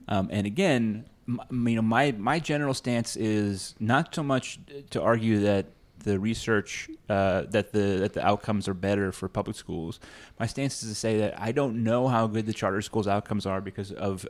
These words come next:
how many different ways we know they use to, uh, to cream and to, and to get, um, a manu-, sort of a manufactured student population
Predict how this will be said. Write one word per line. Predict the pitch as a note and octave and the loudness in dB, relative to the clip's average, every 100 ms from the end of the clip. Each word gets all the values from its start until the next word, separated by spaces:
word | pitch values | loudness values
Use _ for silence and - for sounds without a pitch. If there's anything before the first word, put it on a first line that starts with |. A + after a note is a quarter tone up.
| - | -8
how | - A2+ | -2 0
many | A#2 A2+ | 2 2
different | A2+ - G2 | 2 0 0
ways | G#2 G2+ | 0 0
we | G#2 | -2
know | G2+ A2 A#2+ A#2+ | 0 2 2 0
they | G#2+ G2+ | 0 0
use | G#2+ A2 F#2+ E2+ G#2 - - - - - | 2 0 0 -4 -8 -12 -20 -20 -18 -2
to, | G#2+ F#2+ F#2+ F#2+ F2 | 2 4 4 0 -2
uh, | F2 F#2+ F#2 F#2 F#2 F#2 - _ F#2 - | 0 2 4 2 0 -2 -10 _ -18 -6
to | A2 F#2+ | -4 -2
cream | - A2 F#2+ E2 | -2 0 0 -2
and | D2 F#2+ F#2 | -4 -6 -6
to, | F#2+ F#2 F#2 F2 | -6 -4 -6 -6
and | F#2+ | -6
to | G2 | -6
get, | F#2+ G#2 - - | 0 0 0 -2
um, | F#2 F#2 F#2 - | 0 0 -2 -6
a | E2+ F2+ | -2 0
manu-, | F#2+ G2+ A#2 A2 E2+ | 2 4 4 4 2
sort | - A2+ | 0 0
of | F#2+ | 2
a | F#2+ | 2
manufactured | A2 B2+ C3 A2+ A2 - A2 G#2 | 4 2 2 2 2 2 0 0
student | - G#2+ F#2+ | 0 0 2
population | G2 F#2+ F#2+ F#2 F#2+ - F#2 F#2 | 2 2 0 0 0 -2 -6 -6